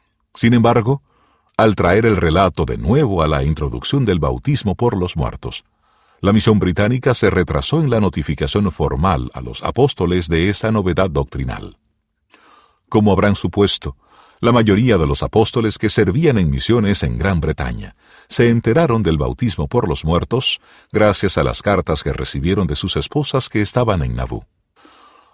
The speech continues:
Joseph Smith incluso lo reconoció cuando finalmente tuvo tiempo de escribir a los apóstoles para informarles del desarrollo de esa doctrina. Alex Bach lo explica.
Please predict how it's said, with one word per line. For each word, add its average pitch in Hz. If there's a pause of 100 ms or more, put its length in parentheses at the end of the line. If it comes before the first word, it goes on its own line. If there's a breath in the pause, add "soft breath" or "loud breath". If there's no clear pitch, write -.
(100)
Joseph 90
Smith 117 (100)
incluso 98
lo 120
reconoció 95
cuando 107
finalmente 143
tuvo 175
tiempo 98
de 58
escribir 80
a 69
los 85
apóstoles 71 (260 loud breath)
para 127
informarles 107
del 57
desarrollo 90
de 90
esa 95
doctrina. 60 (640)
Alex 82
Bach 107
lo 104
explica. -